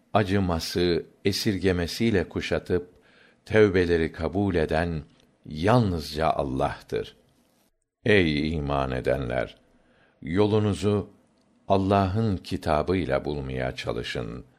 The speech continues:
ve doğrulardan olun ve hem de doğrularla beraber olun. Dokuz Tevbe yüz on sekiz, yüz on dokuz.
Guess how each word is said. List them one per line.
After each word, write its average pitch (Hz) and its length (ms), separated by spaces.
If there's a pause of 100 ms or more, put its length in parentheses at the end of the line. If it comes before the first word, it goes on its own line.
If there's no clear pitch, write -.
ve 82 280
doğrulardan 92 800
olun 65 480 (760)
ve 95 140
hem 107 300
de 95 200
doğrularla 95 760
beraber 64 480
olun. 57 480 (880)
Dokuz - 640 (220)
Tevbe 85 640 (300)
yüz 92 240
on 107 160
sekiz, 113 600 (300)
yüz 95 200
on 73 200
dokuz. 58 480